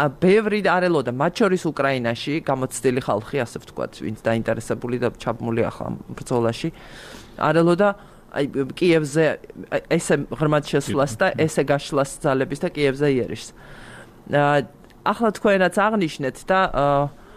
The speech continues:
Speaker 1: შემდეგ მინდა ერთ ძალიან საინტერესო საკითხზე გადავიდე კიდე. ა, მი-, ა, ახლა რაც აღნიშნეთ, ამასთან დაკავშირებით მინდა ჩვენს,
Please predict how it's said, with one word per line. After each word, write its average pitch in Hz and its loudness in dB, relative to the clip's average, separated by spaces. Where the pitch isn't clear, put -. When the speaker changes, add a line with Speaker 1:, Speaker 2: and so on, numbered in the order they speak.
Speaker 1:
შემდეგ 151 -2
მინდა 151 2
ერთ 139 0
ძალიან 147 2
საინტერესო 151 -2
საკითხზე - -4
გადავიდე 147 2
კიდე. 127 0
ა, 135 0
მი-, 156 -2
ა, 139 0
ახლა 180 0
რაც 165 2
აღნიშნეთ, 185 0
ამასთან 151 -2
დაკავშირებით 160 -2
მინდა 160 0
ჩვენს, 160 -2